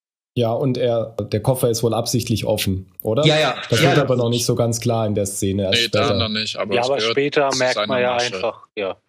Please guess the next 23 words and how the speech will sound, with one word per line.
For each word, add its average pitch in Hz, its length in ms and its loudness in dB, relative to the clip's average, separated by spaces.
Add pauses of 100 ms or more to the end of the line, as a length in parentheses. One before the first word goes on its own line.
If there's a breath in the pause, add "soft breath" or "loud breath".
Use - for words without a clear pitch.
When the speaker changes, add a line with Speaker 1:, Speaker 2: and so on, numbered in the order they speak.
Speaker 2:
Ja, 123 180 2
auf - 180 -6
jeden 131 200 2
Fall, 160 520 0
äh, 190 60 2
ja, 139 320 -2
dann 131 180 2
treffen 165 300 0
die 180 80 0
sich - 480 -4 (160)
irgendwann 160 380 2
später 156 400 0
in 131 60 0
einem 127 160 0
Restaurant, 123 600 0
also 131 160 0
der 120 140 2
Mann, 156 480 0 (160)
die - 160 2
Ehefrau 139 480 0
und 123 180 -2
eben 107 380 0
Sawyer, 131 600 0